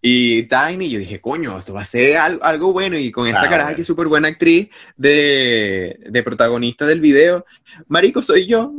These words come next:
Speaker 1: Todos los días ladillaba en mi departamento. <laughs>
Speaker 2: Fue como un reflejo a
Speaker 1: Y
Speaker 2: lo que hacemos en nuestra vida cotidiana.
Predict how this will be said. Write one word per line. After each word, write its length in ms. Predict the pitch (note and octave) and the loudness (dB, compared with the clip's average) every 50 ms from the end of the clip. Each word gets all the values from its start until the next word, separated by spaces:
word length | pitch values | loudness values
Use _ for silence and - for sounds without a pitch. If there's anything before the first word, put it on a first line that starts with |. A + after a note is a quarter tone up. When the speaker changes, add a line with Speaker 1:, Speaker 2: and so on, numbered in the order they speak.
| B3+ | -2
Speaker 1:
Todos 180 | - F#3+ F#3+ G#3+ | 2 2 2 4
los 140 | G#3+ A3 G#3 | 2 2 2
días 260 | G3 G#3 A3 A3+ - | 2 2 2 2 2
ladillaba 480 | G3 G3+ F#3+ F3+ F3 E3+ E3+ E3+ E3+ F3 | 2 2 4 4 4 4 4 2 2 0
en 60 | F#3 | -2
mi 80 | F#3+ G3 | -4 -4
departamento. 760 | F#3+ F3 F3+ F3 E3+ - D#3 D3 C#3+ C3+ B2+ A#2+ B2 - | -4 -2 -4 -4 -2 -2 -2 0 0 -2 -2 -4 -6 -8
<laughs> 720 | - A#3+ G3+ D3 C#3 - F3+ F3+ - - E4+ - - D#4+ A#3+ - - - D#4+ D#4 - - - - - - _ _ - _ _ _ _ | -10 -10 -10 -12 -2 0 0 0 2 0 0 0 0 -4 -4 -4 0 0 0 0 0 -2 -4 -4 -4 -14 _ _ -20 _ _ _ _
Speaker 2:
Fue 240 | _ - - A#2+ A2 | _ 0 0 0 2
como 220 | - C#3 C#3 C#3+ | 2 0 2 2
un 100 | C#3+ C#3 | 2 2
reflejo 640 | C3 - C#3 C#3+ - D#3 C#3+ D3+ D#3 D#3 - - E3+ F3 | 2 0 -2 0 2 2 2 2 2 2 2 2 2 2
a 60 | F#3 | 2
Speaker 1:
Y 60 | F3+ | 0
Speaker 2:
lo 160 | C#3 C3 B2+ | 0 0 -2
que 80 | - B2+ | -2 -4
hacemos 540 | A#2 - B2+ G#2+ F#2 E2+ E2 F2 F#2+ - - | -4 -2 -4 -4 -4 -6 -10 -12 -14 -16 -10
en 180 | - A2 A2 | -8 -4 -4
nuestra 240 | G#2+ A2 A2 G#2+ G#2 | -2 -2 0 0 0
vida 180 | G2+ G2 G2+ G#2 | 2 2 2 2
cotidiana. 680 | G2+ F#2+ - F2+ E2 E2 D#2 C#2 C2 - - G2 - | 0 -2 -2 -2 -2 -2 -2 -4 -8 -12 -16 -18 -20